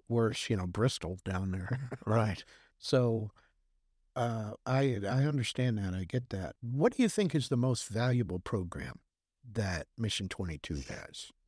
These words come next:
Speaker 2: I think that as far as programs go, the Recovery and Resiliency Program is,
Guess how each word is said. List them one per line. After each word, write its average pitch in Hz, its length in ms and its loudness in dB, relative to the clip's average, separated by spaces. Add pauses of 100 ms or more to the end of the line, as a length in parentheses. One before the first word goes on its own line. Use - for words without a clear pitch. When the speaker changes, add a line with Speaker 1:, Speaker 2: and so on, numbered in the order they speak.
(520)
Speaker 2:
I 143 80 2
think 196 240 4
that 139 160 6
as 123 100 4
far 143 240 4
as 117 140 0
programs 123 600 4
go, 98 400 2 (500)
the 113 80 4
Recovery 127 480 2
and 110 100 2
Resiliency 104 500 2
Program 95 540 2
is, - 300 -6